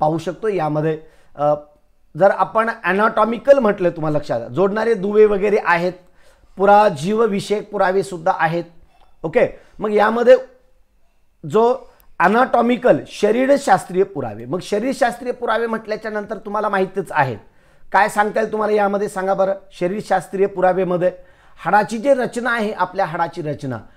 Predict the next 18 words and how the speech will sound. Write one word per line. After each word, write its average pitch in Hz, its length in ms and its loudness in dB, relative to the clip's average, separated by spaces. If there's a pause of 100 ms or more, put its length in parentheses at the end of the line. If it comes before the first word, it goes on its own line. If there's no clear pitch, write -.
(160)
हाताच्या, 214 580 -2 (260)
हा-, 156 360 -10
हाताची 202 420 -4
जी 196 80 -2
असेल, 190 600 -2 (160)
पायाच्या 190 380 0
हाडांची 185 400 -4
रचना 170 320 -8
असेल, 165 300 -10 (280)
ही 196 60 -4
जी 185 100 -4
रचना 208 460 -2
आहे, 143 340 -6
ती - 380 -4
रचना 180 460 -2
प्रत्येक 233 560 -4
प्राण्यामध्ये 151 560 -6
जवळजवळ 143 720 -4